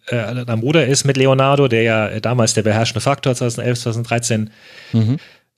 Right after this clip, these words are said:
Speaker 1: äh, schon einmal war und der sich jetzt wirklich auch etabliert hat als der, der neue Chef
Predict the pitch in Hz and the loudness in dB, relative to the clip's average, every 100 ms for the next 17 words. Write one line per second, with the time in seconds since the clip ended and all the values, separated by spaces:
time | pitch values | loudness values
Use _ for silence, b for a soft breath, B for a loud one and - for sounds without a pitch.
0 | - 117 117 131 110 143 131 127 131 131 | -2 0 0 0 0 2 2 4 4 2
1 | 131 - 117 117 117 - 117 117 117 117 | 0 -2 -2 -2 -4 -2 -2 0 -2 -4
2 | - 117 123 - - - 107 104 156 - | -6 -8 -8 -10 -6 -2 0 2 0 0
3 | 139 - 127 - 135 127 123 113 - - | -2 -2 -2 0 2 2 2 -2 -10 -20
4 | _ _ 131 120 123 123 120 131 123 - | _ _ -2 0 2 2 2 0 -2 -6
5 | - | -12